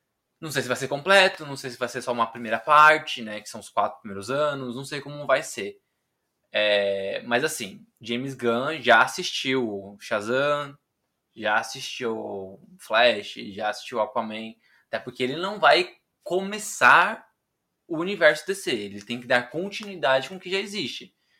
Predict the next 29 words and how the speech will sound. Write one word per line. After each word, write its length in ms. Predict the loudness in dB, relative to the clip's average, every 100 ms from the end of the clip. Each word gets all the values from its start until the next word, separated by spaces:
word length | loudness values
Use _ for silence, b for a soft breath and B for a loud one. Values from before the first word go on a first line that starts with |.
| _
Então, 260 | -4 -4 -2
ele, 180 | -6 -6
ele 140 | -2 -2
fez 180 | -2 -4
o 20 |
dever 180 | -4 -4
de 100 | 0
casa, 340 | 4 4 2
ele 140 | -8
pegou 260 | -10 -8 -8
todos 240 | -12 -18
os 140 | -18 -16
filmes, 360 | -12 -12 -12
assistiu 280 | -12 -14 -16
todos 180 | -20 -20
os 140 | -20
filmes. 240 | -18 -18 -12
Então, 160 | -12
provavelmente, 600 | -6 -2 -2 -2 -6 -6
ele 120 | -6 -6
também 300 | -8 -8 -4
deve 180 | -4 -4
ter 140 | -10
visto 380 | -8 -8 -8 -12
o 60 |
Besouro 340 | -14 -10 -6 -4
Azul, 300 | -4 -8 -14 _ _ _ _ _ _ _ _
né? 300 | -20 -20 -20 _ _ _ _ _ _
É, 460 | -8 -4 -4 -4 -6